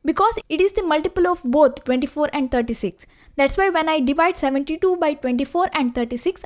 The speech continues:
I'll get remainder as zero. But if I try thirty-six,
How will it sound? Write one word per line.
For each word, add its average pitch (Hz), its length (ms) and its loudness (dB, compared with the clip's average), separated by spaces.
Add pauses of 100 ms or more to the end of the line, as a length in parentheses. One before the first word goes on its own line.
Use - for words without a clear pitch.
I'll 254 180 0
get 302 260 -2
remainder 247 500 2
as 233 140 -2
zero. 233 340 0 (460)
But 381 160 2
if 381 100 0
I 403 120 2
try 392 300 2
thirty-six, 302 680 0